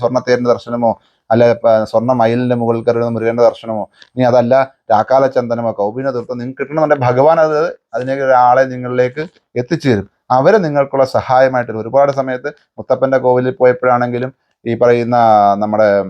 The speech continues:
മൂകാംബികയിൽ പോയിട്ടാണെങ്കിലും അവിടെ സഹായമായിട്ട് ഒരുപാട് ആൾക്കാർ ഞങ്ങൾക്കൊക്കെ വന്ന് ശബരിമല പോകുമ്പോഴാണെങ്കിലും നമ്മളെ ദർശനം ചെയ്യിക്കാനും ഒക്കെ സഹായമായിട്ട് ഭഗവാൻ ആളെ വിടുന്ന പോലെ നമുക്ക് ആളെയൊക്കെ കിട്ടാറുണ്ട്. അപ്പൊ അതുകൊണ്ട് തന്നെ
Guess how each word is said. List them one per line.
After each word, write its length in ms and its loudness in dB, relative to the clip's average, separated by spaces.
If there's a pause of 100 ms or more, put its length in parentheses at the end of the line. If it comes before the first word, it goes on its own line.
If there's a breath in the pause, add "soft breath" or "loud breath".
(100)
മൂകാംബികയിൽ 540 0
പോയിട്ടാണെങ്കിലും 420 0
അവിടെ 140 -2 (100)
സഹായമായിട്ട് 640 2
ഒരുപാട് 240 0
ആൾക്കാർ 300 -2
ഞങ്ങൾക്കൊക്കെ 420 -10
വന്ന് 160 -10
ശബരിമല 420 -8
പോകുമ്പോഴാണെങ്കിലും 460 -2
നമ്മളെ 240 2 (400)
ദർശനം 340 0
ചെയ്യിക്കാനും 360 0
ഒക്കെ 180 -4
സഹായമായിട്ട് 500 2
ഭഗവാൻ 420 2
ആളെ 200 4
വിടുന്ന 320 -4
പോലെ 240 2
നമുക്ക് 260 -4
ആളെയൊക്കെ 340 0
കിട്ടാറുണ്ട്. 440 -2
അപ്പൊ 140 -4
അതുകൊണ്ട് 300 0
തന്നെ 200 0